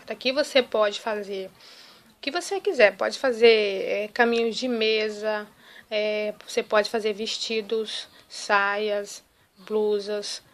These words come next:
com esse quadradinho aqui. Aí você vai fazendo outro, outro, outro, e você sempre vai colocando aqui, ó, encaixando aqui nessas pontinhas e aqui no meio,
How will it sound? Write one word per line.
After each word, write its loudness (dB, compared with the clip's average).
com -6
esse 0
quadradinho 4
aqui. -14
Aí 2
você 6
vai 10
fazendo 2
outro, 2
outro, -2
outro, -2
e -2
você 0
sempre -4
vai 8
colocando 0
aqui, -4
ó, 0
encaixando 4
aqui -6
nessas -4
pontinhas -8
e 4
aqui 0
no -4
meio, -2